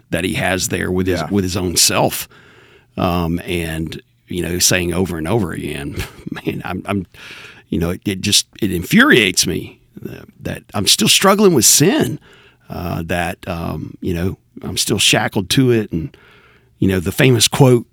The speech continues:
Speaker 1: uh, "I do what I don't wanna do, and I don't do what I do wanna do." And, uh, you can, you can understand. And so that's when I was,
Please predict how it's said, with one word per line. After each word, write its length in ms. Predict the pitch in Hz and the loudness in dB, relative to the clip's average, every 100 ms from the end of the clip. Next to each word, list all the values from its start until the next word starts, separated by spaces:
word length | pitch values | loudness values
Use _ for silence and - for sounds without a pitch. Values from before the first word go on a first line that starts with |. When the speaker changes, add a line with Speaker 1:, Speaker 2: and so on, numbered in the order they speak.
| _ _ _ _ | _ _ _ _
Speaker 1:
uh, 160 | 117 - | -10 -10
"I 160 | - 113 | -8 -6
do 280 | 90 120 120 | 4 6 6
what 140 | 110 | 4
I 80 | 101 | 2
don't 220 | 107 113 | 2 4
wanna 180 | 113 110 | 4 4
do, 280 | 104 117 113 | 4 6 6
and 80 | 90 | 4
I 80 | |
don't 280 | 90 110 123 | 0 0 2
do 180 | 110 117 | 2 4
what 160 | 110 95 | 4 2
I 140 | 87 | -2
do 260 | 87 127 123 | 0 4 4
wanna 300 | 113 110 110 | 4 2 2
do." 400 | 113 117 113 98 | 2 2 2 0
And, 200 | 78 71 - - - - - | -4 -10 -14 -20 -20 -12 -4
uh, 120 | 87 | -2
you 160 | 92 98 | 0 0
can, 200 | 98 92 | -2 0
you 120 | 110 | 0
can 160 | 107 101 | 2 2
understand. 800 | 104 90 - - 107 107 80 | 2 2 2 4 4 4 2
And 100 | 92 | 0
so 120 | - 110 | 0 2
that's 240 | 113 - | 2 0
when 100 | 107 | 0
I 100 | 95 | 0
was, 280 | 85 87 | -2 -2